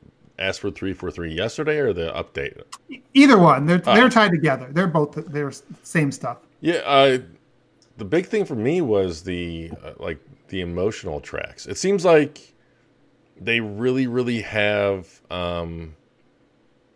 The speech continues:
Speaker 1: it seems like they really have the tone and mood being, carrying whatever scenes are being played out in the game. Like, to the point where,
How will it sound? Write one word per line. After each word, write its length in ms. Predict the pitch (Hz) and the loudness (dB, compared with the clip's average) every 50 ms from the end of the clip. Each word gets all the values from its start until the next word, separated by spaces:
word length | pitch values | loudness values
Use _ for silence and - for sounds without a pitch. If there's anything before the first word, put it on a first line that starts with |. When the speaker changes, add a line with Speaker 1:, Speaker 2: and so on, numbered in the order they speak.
| _ _ _ _ _ _ _ _ _ _ _ _ _ | _ _ _ _ _ _ _ _ _ _ _ _ _
Speaker 1:
it 140 | - 107 107 - | -10 -10 -8 -6
seems 200 | 123 127 123 131 | -6 -2 0 0
like 160 | 127 - - | 0 0 0
they 280 | 120 110 107 104 101 | 0 2 2 2 0
really 400 | 98 92 95 101 104 104 104 95 | -2 -4 -2 -2 -2 -2 -2 -4
have 460 | 92 95 90 87 87 85 80 82 80 - | -4 -2 -2 -2 -2 -4 -4 -8 -12 -10
the 260 | 90 87 85 82 78 | -8 -6 -6 -8 -10
tone 580 | - - - - 87 85 85 82 82 80 82 | -12 -12 -8 -6 -4 -4 -4 -4 -6 -8 -10
and 360 | 80 - 82 80 80 80 80 80 | -10 -12 -10 -10 -8 -8 -8 -6
mood 400 | 82 80 80 80 78 76 76 69 - _ _ _ _ _ _ _ _ _ _ _ _ _ _ _ - _ _ _ - | -4 -4 -4 -6 -8 -10 -12 -16 -20 _ _ _ _ _ _ _ _ _ _ _ _ _ _ _ -20 _ _ _ -4
being, 380 | 92 90 85 85 90 - 76 | -2 -2 0 -2 -4 -8 -12
carrying 800 | - - - 104 92 92 95 90 87 87 85 82 80 80 82 80 - - _ _ _ _ _ _ _ _ _ - | -12 -2 0 2 2 2 0 0 -2 -2 -4 -6 -6 -8 -10 -12 -16 -20 _ _ _ _ _ _ _ _ _ -20
whatever 460 | - - 85 90 90 90 85 85 78 | -20 -10 -6 -2 -2 -2 -2 -2 -6
scenes 800 | - - - 90 87 85 85 82 80 80 76 73 - - - _ _ _ _ | -6 -8 -6 -6 -6 -4 -6 -6 -6 -8 -8 -10 -12 -16 -18 _ _ _ _
are 140 | - 80 73 - - | -10 -10 -10 -8 -8
being 180 | 92 85 80 76 | -8 -6 -6 -6
played 280 | - - 80 80 80 | -4 -2 0 0 0
out 200 | 80 76 76 - | 0 -2 -4 -6
in 80 | - 76 | -8 -12
the 80 | 76 73 | -12 -10
game. 420 | 71 73 73 71 69 69 - - - | -8 -8 -8 -8 -8 -12 -18 -16 -10
Like, 340 | - 87 85 82 73 - - | -4 -4 -4 -4 -4 -8 -4
to 120 | - 104 | -2 0
the 80 | 101 92 | 0 0
point 360 | 78 - 98 98 95 95 - | -2 -2 -2 -4 -4 -6 -6
where, 380 | 87 87 85 82 80 80 76 | -4 -2 0 0 0 -2 -4